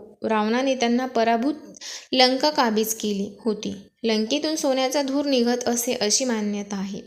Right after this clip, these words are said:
दुसरे म्हणजे जेव्हा रामसेतू बनवला जात होता, तेव्हा एक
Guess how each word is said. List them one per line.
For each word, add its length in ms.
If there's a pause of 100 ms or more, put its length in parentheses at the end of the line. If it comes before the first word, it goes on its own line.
(580)
दुसरे 340
म्हणजे 400
जेव्हा 440 (520)
रामसेतू 680
बनवला 500
जात 280
होता, 260 (100)
तेव्हा 280 (120)
एक 220